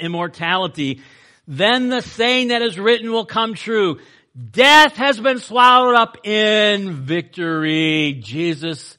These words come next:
resurrection defeated death. Death has been defeated. It was D L Moody, the great evangelist, that said, "Someday you'll read in the newspaper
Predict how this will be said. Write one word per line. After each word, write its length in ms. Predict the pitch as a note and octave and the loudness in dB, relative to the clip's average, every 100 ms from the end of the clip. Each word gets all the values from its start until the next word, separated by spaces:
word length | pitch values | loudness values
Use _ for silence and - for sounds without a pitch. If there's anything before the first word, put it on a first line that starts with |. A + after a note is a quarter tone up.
| _ B2 | _ -6
resurrection 960 | D#3+ D3+ F3 E3 E3+ - E3 D3+ C#3 - _ _ | -6 -4 -6 -2 -4 -6 -12 -10 -12 -16 _ _
defeated 800 | - D3 _ G3 G3 F#3 F3+ D3 - _ _ A#2 G2 | -20 -20 _ -14 -10 -6 -6 -8 -14 _ _ -20 -10
death. 460 | E3+ G#3 F3 A#2+ - G#2+ G2+ | -4 -2 -4 -6 -18 -20 -14
Death 380 | F3 F#3+ F#3 | -12 -10 -12
has 360 | - D3+ D3+ D3 | -18 -18 -18 -18
been 420 | B2 D3+ D3+ C#3+ | -20 -20 -20 -20
defeated. 880 | C3 C3 B2+ _ C3+ C3+ C3 C#3 C#3+ | -20 -18 -20 _ -20 -20 -20 -20 -20
It 1500 | C#3+ _ _ _ _ _ _ _ _ _ _ _ _ _ _ | _ _ _ _ _ _ _ _ _ _ _ _ _ _ _
was 120 | C#3 | -20
D 240 | G#2 C3 C#3 | -12 -8 -6
L 140 | B2+ | -6
Moody, 480 | B2+ C#3 A#2+ A#2 G2+ _ | -6 -6 -6 -8 -12 _
the 100 | A#2+ | -18
great 240 | A2+ C3 | -10 -8
evangelist, 760 | B2+ A2 A#2+ A#2+ A2+ A2+ A#2 - | -8 -8 -8 -8 -10 -12 -12 -16
that 120 | A2 | -20
said, 280 | - A#2+ G#2+ | -16 -14 -14
"Someday 640 | C#3+ C3+ B2+ B2+ A#2 A2+ _ _ _ _ _ _ _ - | -12 -10 -6 -4 -4 -8 _ _ _ _ _ _ _ -16
you'll 240 | C3 B2+ | -12 -10
read 220 | B2+ C#3 | -10 -10
in 80 | C#3 | -10
the 80 | C#3 | -12
newspaper 760 | B2 G#2+ - A2 G#2 B2+ A2+ | -14 -16 -20 -20 -20 -20 -20